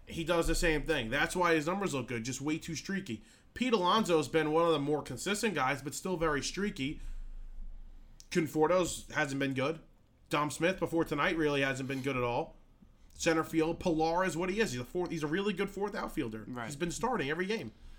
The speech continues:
Speaker 1: They have no production out of third
Speaker 2: They
Speaker 1: base
Speaker 2: need
Speaker 1: right
Speaker 2: to get
Speaker 1: now.
Speaker 2: a, they need to get a steady hitter. That's what. That's all. That's just what they
Speaker 1: But where
Speaker 2: need.
Speaker 1: do you put him? Are you putting him at second base? Where, where, where do you put him? I, 'cause if
Speaker 2: Third?
Speaker 1: you, if you look,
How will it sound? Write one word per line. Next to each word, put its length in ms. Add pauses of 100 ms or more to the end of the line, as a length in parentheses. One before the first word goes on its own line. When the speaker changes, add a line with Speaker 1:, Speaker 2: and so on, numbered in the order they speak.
(320)
Speaker 1:
They 100
have 120
no 180
production 460
out 80
of 60
third 200
Speaker 2:
They 100
Speaker 1:
base 100
Speaker 2:
need 80
Speaker 1:
right 60
Speaker 2:
to 60
get 120
Speaker 1:
now. 60
Speaker 2:
a, 40
they 160
need 160
to 80
get 140
a 40
steady 340
hitter. 260 (420)
That's 160
what. 160
That's 180
all. 220
That's 200
just 200
what 140
they 80
Speaker 1:
But 80
where 120
Speaker 2:
need. 60
Speaker 1:
do 60
you 60
put 260
him? 220 (240)
Are 60
you 60
putting 280
him 40
at 100
second 220
base? 400 (1400)
Where, 140
where, 160
where 220
do 60
you 80
put 220
him? 360 (680)
I, 40 (120)
'cause 200
if 80
Speaker 2:
Third? 400
Speaker 1:
you, 160 (160)
if 100
you 120
look, 200